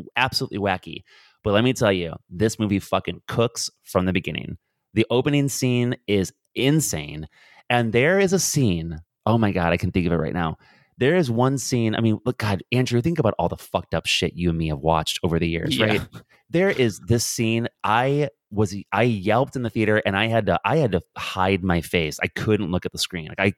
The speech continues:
Speaker 1: couldn't look at the screen. It, it's so, like, the movie is, like, gory in, in, in, in small ways that cause you to do that, you know?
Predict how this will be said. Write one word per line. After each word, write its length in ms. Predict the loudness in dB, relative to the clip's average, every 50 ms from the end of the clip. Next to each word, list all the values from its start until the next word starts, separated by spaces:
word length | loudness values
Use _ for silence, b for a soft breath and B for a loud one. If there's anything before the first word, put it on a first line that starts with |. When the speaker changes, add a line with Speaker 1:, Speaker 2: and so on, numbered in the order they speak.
| -4
Speaker 1:
couldn't 500 | -10 -2 0 0 2 2 0 -4 -6 -14 _ _ _ _ 0
look 160 | 0 0 0
at 80 | -2 -6
the 40 |
screen. 460 | -6 -6 -4 -4 -6 -8 -8 -10 -14 -20 b b b b b b b b b b
It, 160 | -4 -4 -2 0
it's 260 | 0 0 0 -2 -12 -10 -8 -6
so, 240 | -2 0 0 2
like, 200 | 2 0 -2 -2 -4
the 140 | -2 -2 0
movie 340 | 2 2 0 2 2 2 0
is, 160 | 0 -2 -2
like, 360 | 0 2 2 2 2 0 -6 _ -18 -14 -8
gory 560 | -2 0 2 4 4 4 4 4 4 2 2 0 0
in, 180 | 0 0 0 0 0
in, 340 | 0 0 2 2 0 -2 -4 -2
in, 280 | 0 0 2 2 0 -2 _ -2
in 320 | 0 0 0 -2 -4 -6 _ -6
small 720 | -2 -2 0 0 -2 -2 -2 0 0 2 2 2 0 0 2
ways 540 | 2 2 2 2 2 2 2 0 0 -2 -4 b b b b b b b 0
that 200 | 0 0 0 -2
cause 480 | -8 -2 0 2 4 4 2 2 0
you 200 | 0 2 2 2 2
to 120 | 0 -2
do 300 | -2 0 0 2 2 4
that, 320 | 4 2 2 2 0 0 -4 _ -4
you 120 | -2 0
know? 260 | 2 2 2 2 0